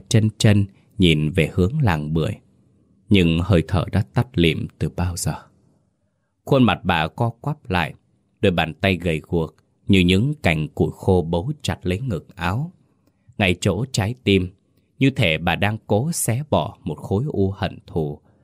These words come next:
vẫn còn đang nung nấu bên trong. Bà qua đời trong một sự đơn độc đến lạnh người. Cái chết của bà không êm ái. Nó mang theo sự dằn vặt của một người mẹ đã đi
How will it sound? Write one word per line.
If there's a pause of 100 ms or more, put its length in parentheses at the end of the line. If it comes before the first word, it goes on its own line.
(180)
vẫn
còn
đang
nung
nấu
bên
trong. (1900)
Bà
qua
đời
trong
một
sự
đơn
độc
đến
lạnh
người. (720)
Cái
chết
của
bà
không
êm
ái. (440)
Nó
mang
theo
sự
dằn
vặt (480)
của
một
người
mẹ (360)
đã
đi